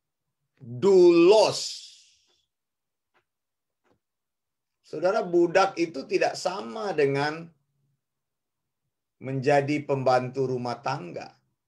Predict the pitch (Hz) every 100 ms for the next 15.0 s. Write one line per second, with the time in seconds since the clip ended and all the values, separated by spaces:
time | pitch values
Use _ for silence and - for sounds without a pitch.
0 | _ _ _ _ _ 110 - 127 131 131
1 | 135 135 135 139 - 143 131 127 123 127
2 | 131 151 135 117 120 127 135 107 113 110
3 | 98 104 - _ _ _ _ _ _ _
4 | _ _ _ _ _ _ _ _ _ _
5 | - 123 143 170 151 147 127 135 127 127
6 | 139 131 175 190 208 202 _ _ _ _
7 | _ _ _ _ _ _ _ _ _ _
8 | _ _ - 135 143 143 131 135 135 131
9 | 135 131 123 123 117 110 123 131 120 104
10 | - - - - _ _ _ _ _ _
11 | _ _ _ 120 117 127 110 131 139 143
12 | 117 - - - - - _ _ _ _
13 | _ _ _ 120 - 147 143 143 139 127
14 | 135 135 139 170 156 135 120 127 139 139